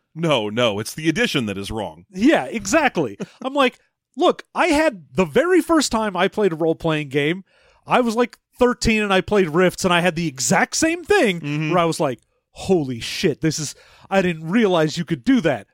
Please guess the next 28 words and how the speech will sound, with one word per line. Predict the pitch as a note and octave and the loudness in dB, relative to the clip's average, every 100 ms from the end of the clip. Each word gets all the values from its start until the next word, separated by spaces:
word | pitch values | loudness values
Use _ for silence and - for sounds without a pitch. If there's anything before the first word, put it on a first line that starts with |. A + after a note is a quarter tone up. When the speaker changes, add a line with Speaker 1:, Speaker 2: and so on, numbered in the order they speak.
| - | -4
Speaker 2:
But | A3 | -2
guess | F#4 F#4 - | 2 2 4
what? | F4+ A#3 - _ | 2 2 -2 _
Then | C3 D4+ F#4+ | -2 0 0
you | F#4 | 0
realize | F4+ F#4+ F4 D4+ B3+ | 4 4 4 4 2
it | A#3+ G3 | 0 2
does | D#4+ A#3+ | 2 2
that, | F3+ E3+ F3+ - - | 2 2 0 -6 -4
and | G3+ | 0
then | B3 D4+ | 0 0
you | E4+ | 0
grow | D4 E4+ G#3 | 4 4 4
up | G3 | 2
and | G#3 | 0
you're | G3 | 2
like, | F#3+ F#3 - _ | 2 2 -2 _
'I | E3 F#3 | 0 2
don't | F#3+ | 4
have | G3 F3+ | 4 2
an | |
imagination | E3 E3+ F3 D#3+ D#3+ E3 F3+ E3 | 2 2 2 2 2 2 0 0
or | D3+ | 0
joy | B2+ E3 E3+ | 2 4 4
in | D#3+ | 2
my | D#3 D3+ | 0 0
life | D3+ D#3+ | 2 0
anymore.'" | D#3+ D3+ D3 D3+ | -2 -2 0 0